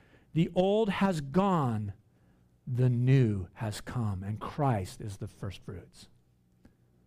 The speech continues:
And so Paul says this in verse fifty. "I tell you this, brothers, flesh and blood cannot inherit the kingdom of God,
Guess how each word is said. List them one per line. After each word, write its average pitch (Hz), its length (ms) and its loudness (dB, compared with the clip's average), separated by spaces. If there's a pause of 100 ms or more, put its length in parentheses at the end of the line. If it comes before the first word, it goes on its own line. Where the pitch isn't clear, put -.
(2250)
And 175 100 -2
so 214 100 2
Paul 214 220 0
says 226 320 0
this 160 200 -4
in 156 240 0 (440)
verse 160 220 4
fifty. 135 600 -2 (1800)
"I 135 40 -10
tell 240 240 2
you 202 100 6
this, 277 260 2
brothers, 196 640 -4 (1300)
flesh - 520 0
and 120 200 0
blood 131 400 0
cannot 101 340 -2
inherit 92 420 -4
the 101 60 -14
kingdom 95 440 -8
of 87 160 -10
God, 110 380 -10